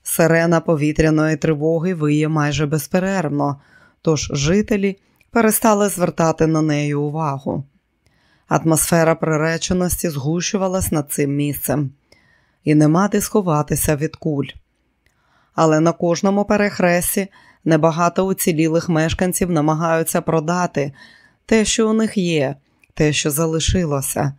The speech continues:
«Це біженці з Боснії та Хорватії», зауважив Йован. «Намагаються здобути хоч трохи грошей на їжу». Скрізь вирували пожежі. Ніхто не намагався їх гасити. «Де ж пожежники?»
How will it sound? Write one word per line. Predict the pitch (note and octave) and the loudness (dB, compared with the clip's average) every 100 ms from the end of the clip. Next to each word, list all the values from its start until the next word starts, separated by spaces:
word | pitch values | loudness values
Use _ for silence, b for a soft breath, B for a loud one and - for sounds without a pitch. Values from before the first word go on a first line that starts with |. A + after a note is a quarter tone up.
| b b b b | b b b b
«Це | - C4 | -4 -2
біженці | A#3+ G3 F#3+ F3+ E3 - D#3 | 0 0 0 0 0 0 -2
з | |
Боснії | C#3 D3+ D#3 D3 D#3+ D3+ D3 | 0 2 2 2 0 0 0
та | D#3 | -4
Хорватії», | - D#3+ D3+ E3 D3 - F#2+ D#2+ b b b | -2 -2 -2 -4 -4 -4 -4 -4 b b b
зауважив | - C#3+ C#3+ C#3 C#3+ C3+ D3 | -6 -4 -2 -2 -2 -2 -4
Йован. | D3+ D3 C#3 D3+ D3+ C#3 b b b - | -2 -2 -2 -2 -4 -6 b b b 0
«Намагаються | F3 E3+ F3 F#3 F3+ - F#3+ | 2 2 2 0 0 -2 -4
здобути | E3+ F3+ D#3+ F3 F#3 | 0 -2 0 -2 -2
хоч | - E3+ - | -2 -2 -2
трохи | D#3+ E3+ E3+ F#3+ | -2 -2 0 -4
грошей | D#3 D#3 D3 - D#3+ | 0 -2 -2 -2 -2
на | D#3+ | -2
їжу». | D3+ E3+ E3+ B2+ C3 C#3 - _ _ _ _ _ _ _ | -4 -4 -6 -6 -6 -8 -10 _ _ _ _ _ _ _
Скрізь | - E3+ E3+ G3 - - | -6 -2 0 -2 -4 -8
вирували | D#3 D3 D3 D3 C#3+ C#3+ | -4 -2 0 -2 -2 -2
пожежі. | C#3 D#3+ C#3 D3+ C#3+ C3+ C#3 C#3+ _ _ _ | -4 -6 -4 -6 -6 -6 -8 -10 _ _ _
Ніхто | F#3 F#3+ - A3+ | -2 -2 -2 0
не | A3 | 2
намагався | G#3+ G3+ G3+ F#3 G3+ - D3+ | 2 2 0 0 -4 -2 -2
їх | C#3 C#3 C3 | -2 -4 -4
гасити. | D3 - D#3 C#3 - C#3 - _ _ _ _ _ _ - | -4 -2 -4 -4 -8 -10 -12 _ _ _ _ _ _ -6
«Де | C#3+ D#3 | 0 0
ж | - | 0
пожежники?» | F#3+ F#3+ C4 B3+ F3+ D3+ - D3 | -2 0 -2 0 -2 -2 -2 -4